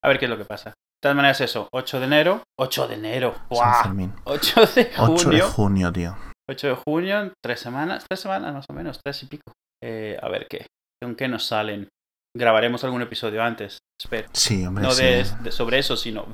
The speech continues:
Speaker 1: en general.
Speaker 2: No, no, sí. De eso siempre. Más los múltiples no hace falta.
Speaker 1: Sí, la gente no entiende muy bien qué son y el problema es que no se los podemos explicar porque nosotros tampoco lo <laughs> entendemos del todo.
Speaker 2: No tiene por qué estar definido, ¿no?
Speaker 1: Espero que no, porque no lo está.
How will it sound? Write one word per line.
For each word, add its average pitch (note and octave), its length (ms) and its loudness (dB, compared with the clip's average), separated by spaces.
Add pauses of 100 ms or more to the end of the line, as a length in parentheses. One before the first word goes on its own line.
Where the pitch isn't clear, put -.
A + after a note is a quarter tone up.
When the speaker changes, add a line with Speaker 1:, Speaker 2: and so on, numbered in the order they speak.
(200)
Speaker 1:
en B2 100 -8
general. B2 480 -2 (760)
Speaker 2:
No, F#2+ 100 -4
no, F#2+ 320 -4
sí. E2+ 460 -8 (680)
De G2 160 -6
eso A2 160 -6
siempre. F#2 440 -8 (100)
Más F#2 240 -6
los F2+ 160 -4
múltiples F#2+ 560 -4
no F#2+ 80 -4
hace F#2+ 180 -8
falta. F#2 300 -10
Speaker 1:
Sí, A#2+ 240 -2
la A#2+ 160 -4
gente D3 240 -2
no D#3 80 2
entiende C#3+ 240 0
muy C3+ 160 0
bien C3+ 160 0
qué B2+ 140 -6
son C3+ 280 0
y C3 100 -2
el A2+ 100 -2
problema A#2+ 320 2
es - 80 -6
que C3 80 -4
no B2+ 80 -2
se - 80 -6
los A#2+ 100 -4
podemos B2 260 -2
explicar B2 360 0
porque A#2+ 160 -2
nosotros A#2 260 -4
tampoco A2+ 340 -4
lo B2 80 0
<laughs> - 0 -
entendemos C#3+ 640 2
del D3+ 140 -2
todo. - 260 -4 (120)
Speaker 2:
No B2 100 2
tiene A#2 180 4
por G#2 140 -4
qué G#2 60 -8
estar G#2 240 -2
definido, A2 500 -2
¿no? D#3+ 260 -2 (260)
Speaker 1:
Espero D3+ 340 10
que D#3+ 80 8
no, F#3 160 8
porque F3+ 180 6
no C#3+ 80 6
lo D#3 80 8
está. A#2 260 0